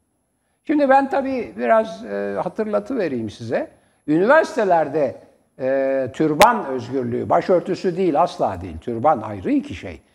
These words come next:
Onu da saptırıyorlar. Hiç, de, bakınız o,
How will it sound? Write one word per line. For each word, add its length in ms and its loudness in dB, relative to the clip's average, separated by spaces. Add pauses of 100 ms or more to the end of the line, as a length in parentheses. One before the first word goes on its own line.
(160)
Onu 240 0
da 180 4
saptırıyorlar. 760 -6
Hiç, 340 -4 (300)
de, 180 -4
bakınız 400 0
o, 320 0